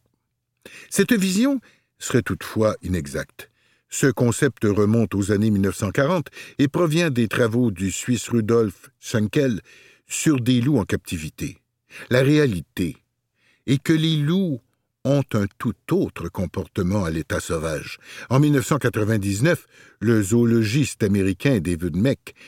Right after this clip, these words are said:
autrefois défenseur de l'idée du loup alpha, publie une étude qui révolutionne les connaissances sur le sujet. Verdict ? En nature, le fameux couple alpha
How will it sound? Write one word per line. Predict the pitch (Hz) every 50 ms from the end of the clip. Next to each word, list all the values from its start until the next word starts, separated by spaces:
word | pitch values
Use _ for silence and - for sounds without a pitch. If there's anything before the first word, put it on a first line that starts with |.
| - _ _ _ -
autrefois | 131 127 - - 117 107 - - - 131 107
défenseur | 80 82 - - 92 92 87 - - 113 101 92
de | 87 95
l'idée | 87 85 90 104 107 90 82 98 123 113 92
du | 76 69 - 85 76
loup | 76 104 107 95
alpha, | 85 82 82 - - 151 147 139 _ _ _ _ _ _ _ _ _ _ _ _ _ _
publie | - 214 220 165 180 196 220 139 - -
une | 101 104 110 127
étude | 147 - - - 165 175 156 135 - _
qui | - - - 117 110 104
révolutionne | 92 117 156 135 131 135 123 117 - - - 127 123 123
les | 98 82
connaissances | - - 107 107 101 92 - - 123 143 139 131 - - _ _
sur | - - - - 143 117
le | 104 87 78
sujet. | - - 82 76 - - 76 69 _ _ _ _ _ _ _ _ _ _ _ _ _ _ _ _ -
Verdict ? | 101 117 117 131 151 226 240 _ _ - - - - _ _ _ _ _ _ _ _ _ _ _ _ _ _ _ _ _ _ -
En | - 131 180
nature, | 214 208 - - 135 101 85 73 65 - - - - - - _ _ - -
le | 143 185
fameux | 170 - - 214 220 220 202 180
couple | 147 - - 151 139 - - - _ -
alpha | 117 120 117 104 - - - 135 120